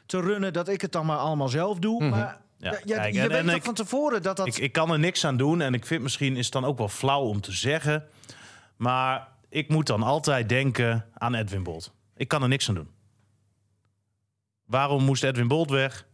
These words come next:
Speaker 3: Die wilde in de voorbereiding
Speaker 2: Ja.
Speaker 3: een weekje
Speaker 2: Ja.
Speaker 3: met zijn dochter op vakantie. Mocht niet. Ja, ik kan er niks aan doen.
Speaker 2: En volgens mij is de huidige manager, was vorige week ook op vakantie, toch?
Speaker 3: Eh, teammanager, ja.
Speaker 2: Ja.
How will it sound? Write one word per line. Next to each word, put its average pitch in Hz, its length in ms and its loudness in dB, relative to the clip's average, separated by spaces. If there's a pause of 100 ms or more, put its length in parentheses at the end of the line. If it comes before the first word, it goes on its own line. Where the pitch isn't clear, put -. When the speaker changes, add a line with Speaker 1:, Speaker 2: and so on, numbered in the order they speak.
(120)
Speaker 3:
Die 120 120 -2
wilde 120 200 0
in 113 60 2
de 110 80 0
voorbereiding 117 580 0
Speaker 2:
Ja. 107 60 0
Speaker 3:
een 107 60 0
weekje 113 260 -2
Speaker 2:
Ja. 107 60 0
Speaker 3:
met 104 80 -4
zijn - 120 -10
dochter 107 280 -4
op 95 100 -4
vakantie. - 460 -10 (360)
Mocht 98 240 -6
niet. 143 140 -18 (1040)
Ja, 143 120 -2
ik 196 120 0
kan 220 160 4
er 196 60 4
niks 202 240 2
aan 180 80 2
doen. 226 240 2
Speaker 2:
En 135 60 -2
volgens 147 260 0
mij 156 120 2
is 139 80 0
de 110 60 0
huidige 131 300 0
manager, 107 520 0
was 117 140 -4
vorige 131 260 -2
week 131 100 -4
ook 139 60 -8
op 117 100 -2
vakantie, 104 360 -6
toch? 202 320 -8 (340)
Speaker 3:
Eh, 190 180 2
teammanager, 135 640 2
ja. 123 180 0
Speaker 2:
Ja. 135 180 -4